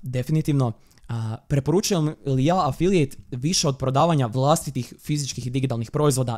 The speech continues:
Ne. Po meni je najbolje kad imate svoj vlastiti proizvod. A, znam da to nekad nije moguće, ali, a, to je po meni puno iznad affiliate marketinga. Ovo sam spomenuo gore, po meni je super kad se fokusirate na, na nešto, a affiliate vam je kao više prihod sa strane.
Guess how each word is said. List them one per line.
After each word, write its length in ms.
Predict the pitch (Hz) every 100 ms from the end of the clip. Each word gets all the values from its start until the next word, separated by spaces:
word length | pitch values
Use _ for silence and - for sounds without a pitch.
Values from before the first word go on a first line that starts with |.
| -
Ne. 320 | 135 123 - - - -
Po 100 | 135
meni 180 | 180 208
je 60 |
najbolje 380 | 156 180 160 156
kad 120 | 131
imate 200 | 143 135
svoj 220 | 127 143 123
vlastiti 400 | 123 127 117 -
proizvod. 500 | 113 104 101 - - - -
A, 200 | - 110
znam 240 | 120 156 165
da 100 | 143
to 100 | 151
nekad 240 | 151 139
nije 140 | 135 123
moguće, 520 | 151 175 - 139 123 - - -
ali, 520 | 117 123 123 123 120 117
a, 240 | 117 110 110 - _
to 120 | 170
je 100 | 170
po 80 | 147
meni 320 | 143 151 139
puno 440 | - - 147 143 127
iznad 300 | 123 120 -
affiliate 380 | - 117 107 107
marketinga. 460 | 104 - - - - _ - - _ _ _ _ _ _ _ - - - - _ - -
Ovo 160 | 147 139
sam 140 | 135
spomenuo 420 | - 131 127 117
gore, 340 | 131 165 147 117 - 120 113
po 100 | 143
meni 220 | 147 151
je 80 | 131
super 260 | 160 139
kad 120 | 123 -
se 80 |
fokusirate 560 | 131 131 151 147 120 120
na, 200 | 123 147
na 120 | 139 123
nešto, 440 | 147 170 - 131
a 160 | 123 123
affiliate 480 | - 151 147 127 123
vam 100 | 123
je 60 |
kao 180 | 139 139
više 260 | 135 135 123
prihod 360 | 127 127 113
sa 80 | 120
strane. 440 | - 107 107 -